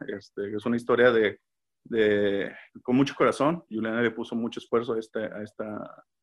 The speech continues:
a esta película, y yo creo que, pues, este, no se van a decepcionar con, con los tonos fantásticos que hay ahí de, de, este, de entre cine de terror y cine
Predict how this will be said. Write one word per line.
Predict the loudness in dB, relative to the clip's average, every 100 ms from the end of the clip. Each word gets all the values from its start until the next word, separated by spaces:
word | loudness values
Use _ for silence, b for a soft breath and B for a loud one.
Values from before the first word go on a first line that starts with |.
| _ _ _ _ -8
a | -6
esta | -4 -2
película, | 0 0 0 -2
y |
yo | -2
creo | -4
que, | -2 -4
pues, | -4 -10 -12
este, | -10 -8
no | -6
se | -4
van | -6
a |
decepcionar | -8 -12 -12 -10
con, | -8 -10 -10 _ _ _ _
con | -2 0
los | -2 0
tonos | 2 2
fantásticos | 0 -2 0 -4 -4 -16 -16 -4
que | 0
hay | 0 0
ahí | -2 -2 -4
de, | -6 -8 -10 _ -16
de, | -14
este, | -14 -18 -16 -14 -10
de | -8
entre | -8 -6 -8
cine | -4 -4 -2
de | -2
terror | -4 -6 -6
y | -8
cine | -10 -12 -10 -12